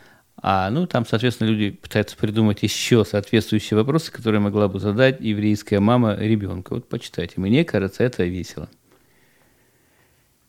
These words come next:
Следующая вещичка такая лёгенькая. «На следующей неделе будет, э, праздник Хэллоуин».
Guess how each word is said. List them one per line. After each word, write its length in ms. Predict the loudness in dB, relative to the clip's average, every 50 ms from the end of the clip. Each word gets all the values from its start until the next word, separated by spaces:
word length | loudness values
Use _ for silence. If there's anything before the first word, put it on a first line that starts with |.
| _ _ _ _ _ _ _ _ _ _ _ _ _ _ _ _
Следующая 880 | -16 -6 -2 0 0 2 0 0 -2 -2 0 4 4 4 4 2 -2 -8 -16 -20 -20 -20 _ _ _ _ _ -2
вещичка 520 | -2 -2 -2 -2 -4 -6 -6 -6 -4 -4
такая 340 | -2 -2 0 2 4 4 6
лёгенькая. 640 | 6 4 2 2 0 0 0 0 0 0 -2 -2 -4 -10 _ _ _ _ _ _ _ _ _ _ _ _ _ _ _ _ _ _ _ _ _ -4 -2
«На 120 | -2 0
следующей 320 | 2 0 0 0 2 4
неделе 540 | 4 4 4 4 2 4 4 4 2 0 -4 -8
будет, 540 | -6 -2 0 0 2 2 2 0 0 -4 -14 -20
э, 260 | -14 -8 -6 -4 -4 -4
праздник 560 | -4 0 4 4 6 6 4 2 0 -2 -2
Хэллоуин». 580 | -2 0 2 2 2 0 0 -4 -8 -10 -12